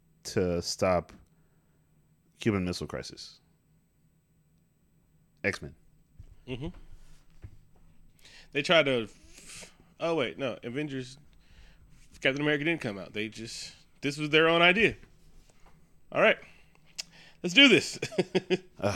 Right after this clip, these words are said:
Speaker 1: uh, old Marvel, non, non-Marvel page flip.
Speaker 2: Mm-hmm.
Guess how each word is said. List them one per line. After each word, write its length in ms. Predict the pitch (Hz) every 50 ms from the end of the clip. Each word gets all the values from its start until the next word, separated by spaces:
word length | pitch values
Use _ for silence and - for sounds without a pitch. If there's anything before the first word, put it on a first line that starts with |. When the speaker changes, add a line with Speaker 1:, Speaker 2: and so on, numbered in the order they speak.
| - - 117 117
Speaker 1:
uh, 560 | 104 117 120 120 117 117 113 107 - 113 - -
old 320 | - 107 117 123 123 113
Marvel, 600 | 104 110 107 113 113 117 117 117 113 113 117 110
non, 520 | 104 104 107 107 107 110 110 107 110 110 107 - - - - - - - - - - - - - - - - - - -
non-Marvel 720 | - 90 98 110 113 120 117 101 95 90 82 82 85 85
page 260 | 80 - - 85 78 -
flip. 260 | - 80 76 73 - - - - - 107
Speaker 2:
Mm-hmm. 280 | 117 107 104 98 98